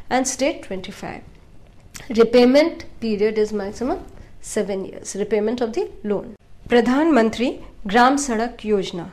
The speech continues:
Rural road connectivity is not only a key component of rural development in India, it is also recognized as an effective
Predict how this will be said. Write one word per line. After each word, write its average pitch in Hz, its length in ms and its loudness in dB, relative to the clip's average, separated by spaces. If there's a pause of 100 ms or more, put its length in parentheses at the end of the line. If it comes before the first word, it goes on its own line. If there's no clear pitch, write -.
(460)
Rural 311 400 6
road 285 200 6
connectivity 202 800 -2 (160)
is 226 160 2
not 311 240 4
only 330 240 2
a 339 80 4
key 320 300 2
component 196 600 -2 (120)
of 196 220 0
rural 254 240 4
development 208 520 -2
in 185 160 -6
India, 220 440 -4 (420)
it 233 160 4
is 285 140 2
also 277 420 2
recognized 208 640 0 (180)
as 220 160 2
an 254 120 2
effective 302 560 0